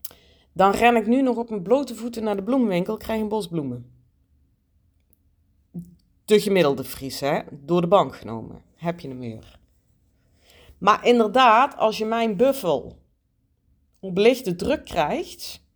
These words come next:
dan ren ik net zo hard naar de, ehm, naar de winkel voor de bosbloemen. Dus het, het zegt me zo weinig hoe die, ja, wat is tegen de hand?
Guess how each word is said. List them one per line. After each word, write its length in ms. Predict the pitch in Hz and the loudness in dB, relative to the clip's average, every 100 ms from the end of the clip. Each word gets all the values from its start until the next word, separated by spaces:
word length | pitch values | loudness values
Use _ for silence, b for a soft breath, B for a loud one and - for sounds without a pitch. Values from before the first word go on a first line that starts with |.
| _ _ _ _ _ _ | _ _ _ _ _ _
dan 280 | 147 165 175 | -2 4 4
ren 200 | 180 202 | 4 -2
ik 120 | 233 | -2
net 200 | 254 277 | -6 -6
zo 140 | 247 175 | -6 -2
hard 560 | 156 143 - - - _ _ _ _ | 0 0 -2 -14 -16 _ _ _ _
naar 360 | - 175 170 156 | -4 2 2 2
de, 360 | 160 143 139 - | 2 0 -2 -8
ehm, 720 | - 151 151 143 139 131 131 131 - _ | -6 -2 -2 0 -2 -2 -6 -10 -14 _
naar 200 | - 160 | -6 -6
de 60 | 147 | -2
winkel 240 | 156 151 | -4 -4
voor 100 | - | -8
de 60 | 156 | -10
bosbloemen. 540 | 131 147 - 147 147 | -6 -6 -6 -8 -6
Dus 160 | 151 170 | -6 -4
het, 320 | - 175 B B B B - | -6 -8 B B B B -4
het 200 | 185 185 | -4 -2
zegt 420 | - 285 339 - | 2 2 2 -2
me 180 | 262 240 | -2 0
zo 280 | 226 214 | 2 2
weinig 580 | 196 214 233 208 202 202 | 4 4 4 2 -2 -6
hoe 280 | 190 180 233 | -6 -4 -2
die, 320 | 202 196 - | -4 -8 -4
ja, 180 | 175 175 | 2 2
wat 240 | 196 233 | 4 2
is 160 | 240 - | -2 -6
tegen 380 | - 240 254 190 | 0 2 2 -2
de 60 | |
hand? 520 | 156 196 240 - - | -2 0 -2 -2 -10